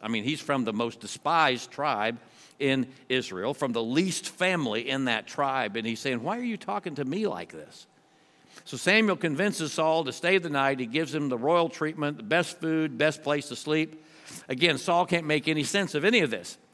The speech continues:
And they get up the next morning, they go, go out to the edge of town, and Samuel sends the servant away, and he tells Saul, "I have received a special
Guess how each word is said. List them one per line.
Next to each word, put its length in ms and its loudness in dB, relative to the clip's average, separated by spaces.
And 140 0
they 80 2
get 140 6
up 100 4
the 80 -2
next 280 0
morning, 340 0
they 100 0
go, 260 0
go 180 -2
out 180 2
to 80 -4
the 120 -4
edge 280 0
of 100 -6
town, 480 -2
and 100 -2
Samuel 540 2
sends 360 2
the 120 -2
servant 380 2
away, 260 4
and 80 2
he 100 2
tells 380 2
Saul, 540 0
"I 340 6
have 400 2
received 640 2
a 80 0
special 640 0